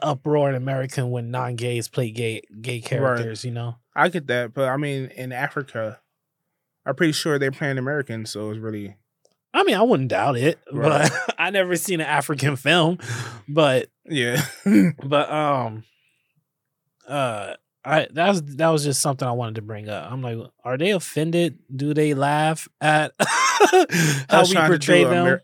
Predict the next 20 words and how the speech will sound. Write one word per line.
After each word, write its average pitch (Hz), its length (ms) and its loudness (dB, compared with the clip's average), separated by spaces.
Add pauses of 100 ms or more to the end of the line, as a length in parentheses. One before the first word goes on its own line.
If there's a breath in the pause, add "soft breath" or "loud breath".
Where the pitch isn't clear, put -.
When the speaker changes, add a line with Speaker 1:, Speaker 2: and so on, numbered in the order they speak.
Speaker 2:
yeah, 110 380 -4
Speaker 1:
It's 196 80 -2
Speaker 2:
African 208 140 8
Speaker 1:
just 208 140 4
like 202 160 6
when 190 120 4
Speaker 2:
accent. 170 120 -2
Speaker 1:
the 165 100 4
British 165 360 2
people 175 300 0
is 156 100 0
like, 147 140 0
"Oh, 180 320 4
when 156 240 -2
Americans 139 600 -2
do 135 260 -2
British 135 340 -4
accents 131 640 -6
or 135 160 -2
when 120 260 -8